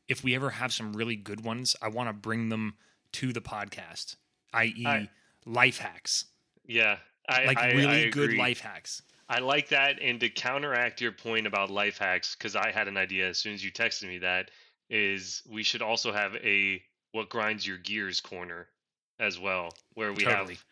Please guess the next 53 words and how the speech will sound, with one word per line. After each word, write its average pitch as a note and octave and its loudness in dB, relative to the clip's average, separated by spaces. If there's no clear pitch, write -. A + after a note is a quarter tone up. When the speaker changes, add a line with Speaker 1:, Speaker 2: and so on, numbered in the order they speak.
Speaker 2:
if A2 -6
we A#2+ 4
have A2 2
one A#2+ 0
life A#2 2
hack, B2+ 2
counterbalance G#2+ -2
it G2 -2
with F#2+ -10
what G#2 -6
grinds G#2+ 0
your G#2 -2
gears F#2 -2
or F#2 -6
something G2+ -8
beautiful G2 -4
about F2+ -6
life F#2 -4
in, F#2+ -12
in G#2 -14
the F#2 -6
life F#2+ -2
hack F#2 -4
section. - -8
I F#2+ -4
don't F#2 -8
know, F#2 -14
but F#2 -10
I - -6
Speaker 1:
I A2 -2
Speaker 2:
thought B2 2
it A2+ 2
Speaker 1:
like C#3 4
Speaker 2:
would - -8
Speaker 1:
the B2+ 2
Speaker 2:
be A#2+ 0
Speaker 1:
yin B2 4
Speaker 2:
fun B2 0
to A#2 -4
Speaker 1:
and A#2 -4
Speaker 2:
talk A2+ 0
Speaker 1:
yang G#2 2
Speaker 2:
about. F#2 -8
Yeah. - -20
Speaker 1:
concept. G2 -4
'Cause, A#2 2
you B2 0
know, G#2+ 2
if B2 -4
you A2+ 0
leave A2+ 2
me A2 0
without, A2+ -2